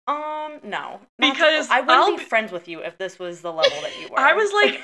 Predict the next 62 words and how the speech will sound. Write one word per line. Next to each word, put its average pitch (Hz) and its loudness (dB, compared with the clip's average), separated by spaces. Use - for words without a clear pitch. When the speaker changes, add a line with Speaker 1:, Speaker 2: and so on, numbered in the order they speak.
Speaker 1:
<laughs> - -12
Speaker 2:
"Is 285 -4
this 262 -4
what 453 0
I 523 4
sound 220 0
like 269 -2
when 262 -2
I 262 0
talk 208 -2
about 226 0
dating?" 220 0
'Cause 285 -8
I'm 269 0
always 269 0
like, 254 -2
"Yeah, 233 2
I'm 285 2
not 208 2
gonna 254 -4
go 240 -2
on 220 -2
a 214 -4
second 208 -6
date. 185 0
I 226 2
know 233 2
Speaker 1:
<laughs> - -12
Speaker 2:
instantly 202 -6
if 214 0
I'm 208 0
gonna, 202 -4
like, 208 0
if 254 0
they're 233 6
the 226 0
one 208 -2
or 190 -4
not." 196 2
<laughs> 427 6
Like 403 8
Speaker 1:
No, 175 -2
no. 185 -4
She's 427 -6
like, - -14
and 302 -4
then 311 -4
how 240 -2
do 302 -8
they, 214 -6
they 254 -8
turn 254 -14
around, 240 -10
they're 233 -14
like, 220 -6
"You 330 -4
really 392 -6
are 180 0
a - -20
writer, 165 -6
aren't 220 -6
you?" 143 -10